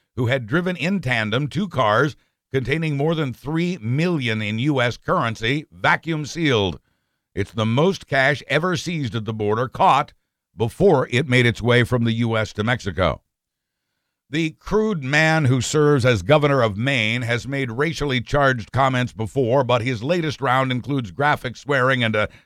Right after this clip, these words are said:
challenge to fight a duel. This round started with Maine Governor Paul LePage leaving a voicemail for a state lawmaker and blaming the state's drug problem on blacks and Hispanics.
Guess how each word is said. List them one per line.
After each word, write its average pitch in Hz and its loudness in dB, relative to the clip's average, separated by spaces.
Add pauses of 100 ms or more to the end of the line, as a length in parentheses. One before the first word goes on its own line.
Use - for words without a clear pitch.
(100)
challenge 151 0
to 110 -2
fight 143 -2
a 107 2
duel. 95 -2 (580)
This 110 -12
round 127 0
started 143 -2
with 107 -4
Maine 139 -2
Governor 127 -2
Paul 139 0
LePage 117 -2
leaving 120 -2
a 104 0
voicemail 110 0
for 101 -4
a 98 -4
state 131 -6
lawmaker 123 0
and 101 0 (260)
blaming 151 -2
the 110 -2
state's 151 -6
drug 143 0
problem 117 0
on 127 2
blacks 139 -2
and 131 -6
Hispanics. 117 -2